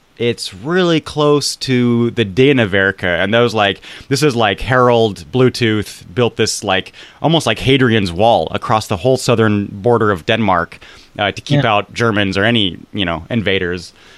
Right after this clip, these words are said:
Speaker 1: Uh, and really close to there then, the Vikings built this, uh, town called Haithabu, Haithabu or so, on the, uh, Schlei River.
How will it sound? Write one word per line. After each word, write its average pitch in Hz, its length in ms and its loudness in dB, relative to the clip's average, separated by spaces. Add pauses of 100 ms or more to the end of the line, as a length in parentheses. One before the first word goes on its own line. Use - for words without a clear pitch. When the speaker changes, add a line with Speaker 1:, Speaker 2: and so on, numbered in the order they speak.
(220)
Speaker 1:
Uh, 95 200 0
and 135 160 -2
really 254 220 0
close 208 240 -2
to 147 140 -4
there 208 260 2
then, 107 460 0
the 123 80 0
Vikings 127 560 0
built 120 320 0
this, - 340 -4 (580)
uh, 107 300 0
town 117 320 -2
called 104 360 -2
Haithabu, 104 920 -6
Haithabu 117 720 -4
or 92 160 -8
so, 90 240 -4
on 101 180 -2
the, 95 260 0 (520)
uh, 95 200 0
Schlei 113 640 0
River. 87 420 -2